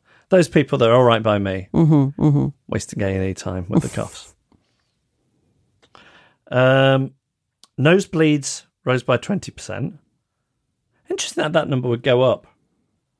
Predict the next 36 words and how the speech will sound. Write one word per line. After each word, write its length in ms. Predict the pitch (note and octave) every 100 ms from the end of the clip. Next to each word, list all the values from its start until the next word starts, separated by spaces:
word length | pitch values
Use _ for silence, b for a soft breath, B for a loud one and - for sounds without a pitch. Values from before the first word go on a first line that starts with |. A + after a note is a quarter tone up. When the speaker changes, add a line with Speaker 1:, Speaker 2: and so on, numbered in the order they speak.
| _ - - -
Speaker 2:
Yeah, 220 | D4 E4
why? 500 | A#3 A#3 E4 F#4+ E3+
P-, 180 | - A3
more 160 | B3+
people 160 | C#4 A#3+
having 240 | G3+ F#3
nosebleeds 440 | F3+ G3 A3 A#3+ A#3
and 80 | A3
more 100 | G3+
people 220 | G#3 F#3+
be, 220 | F#3+ F#3+
being 260 | - F#3 F#3
nervous 340 | G3+ B3 F#3
about 240 | C3+ - B2+
nosebleeds. 600 | C#3 C3 C3 C3 B2+ B2+
Speaker 1:
Yeah, 240 | C3+ C3+
Speaker 2:
Maybe 140 | F#3+ A#3
more 100 | A#3
Speaker 1:
it, 60 |
Speaker 2:
people 180 | G#3+ C#3+
having 160 | C#3+ C#3+
Speaker 1:
nervous-, 180 | F#3+ G3
Speaker 2:
dramatic, 240 | G#3 A#3 C3+
Speaker 1:
nervousness, 580 | C#3 C3+ B2+ - C3+ C3
Speaker 2:
dramatic 340 | D3+ D#3+ - -
Speaker 1:
nervousness, 280 | C#3 C3+ C#3+
isn't 80 | C3+
it? 160 | C3+
Speaker 2:
nosebleeds. 180 | A#2+ G#2
Speaker 1:
Yeah, 140 | - G#2+
yeah, 180 | A#2 A#2+ - _ b b b b b b -
yeah. 420 | C3+ C#3 C#3+ C#3+
Um, 240 | C#3+ C#3+ - _ _ _ _ _ _ _ _ _ _ _ _ _ _ _ _ _ _ _
uh, 220 | C3 A#2 -
earache 520 | D3 C#3+ C#3+ C#3+ -
up, 320 | - C#3+ D3